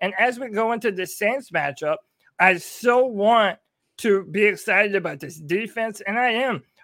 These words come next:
Our defense is gonna be the only reason why we have a chance against the Saints at home this Sunday.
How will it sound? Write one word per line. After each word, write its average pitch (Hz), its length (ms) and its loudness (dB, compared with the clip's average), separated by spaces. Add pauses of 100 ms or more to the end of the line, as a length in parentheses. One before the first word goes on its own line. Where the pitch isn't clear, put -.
(100)
Our 226 100 6
defense 226 480 -4
is 202 140 -8
gonna 202 200 0
be 214 120 -2
the 190 180 0
only 220 280 2
reason 208 360 -2
why 170 100 -2
we 190 180 -6
have 190 160 2
a 160 40 -10
chance 226 640 -6 (340)
against 202 400 -2
the 196 100 -4
Saints 214 520 -2
at 196 180 0
home 190 380 0
this 180 240 -4
Sunday. 185 440 -2